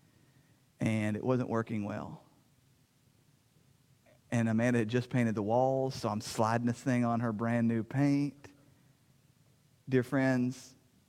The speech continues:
the words of filth were right here, just ready to just pour out.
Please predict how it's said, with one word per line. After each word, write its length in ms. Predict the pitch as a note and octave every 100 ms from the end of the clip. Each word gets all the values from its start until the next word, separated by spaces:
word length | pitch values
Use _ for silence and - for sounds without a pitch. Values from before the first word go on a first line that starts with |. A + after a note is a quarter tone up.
| _ _ _ _ - F2+ - _ _ _ _ _ -
the 160 | B2
words 880 | A2+ A#2+ A3 F#3+ B2 B2 C3+ C3+ - - _ _ _ -
of 120 | B2
filth 600 | - - E3+ G#2 - - - - _ _ _ _ _ _
were 180 | C3 A#2
right 320 | B2 F3 F3
here, 540 | D3 G3+ C3 A2 D3+ - _ _ _ _ _ _ _ _ _ _ _ _ _ - -
just 240 | - D3+ - _ _
ready 220 | C3 D3
to 60 | C3+
just 240 | A#2+ A#2
pour 240 | - C3 A2
out. 260 | A2 F2